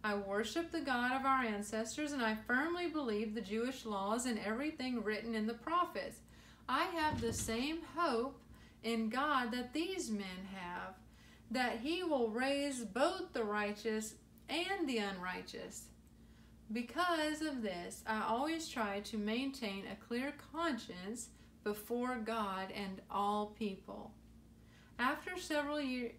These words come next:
year, years, excuse me, after several years away, I returned to Jerusalem with money to aid my people and to offer sacrifices to God. My accusers saw me in the temple as I was com-,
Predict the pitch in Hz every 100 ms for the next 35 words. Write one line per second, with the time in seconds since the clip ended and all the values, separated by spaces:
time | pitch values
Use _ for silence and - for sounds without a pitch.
0 | - 220 233 233 240 240 - - - 214
1 | 226 254 277 285 277 - - - - -
2 | - - - - - - - - - -
3 | 233 214 196 - - - - 240 247 -
4 | 226 - - 254 269 330 339 285 254 240
5 | 254 254 - 285 262 190 175 196 233 -
6 | - - 220 220 220 - 214 240 302 294
7 | 269 240 - 254 254 269 226 208 196 196
8 | 214 - 240 277 311 302 294 - 202 202
9 | 190 185 190 - - - - 226 254 277
10 | 285 - 254 240 202 202 202 214 - 202
11 | 190 - 202 190 180 185 - 170 - -
12 | 185 170 - - - - - - - -
13 | 214 254 330 339 277 277 269 277 262 -
14 | 214 220 240 277 285 285 247 208 208 208
15 | 214 208 208 196 208 233 262 - 233 220
16 | 220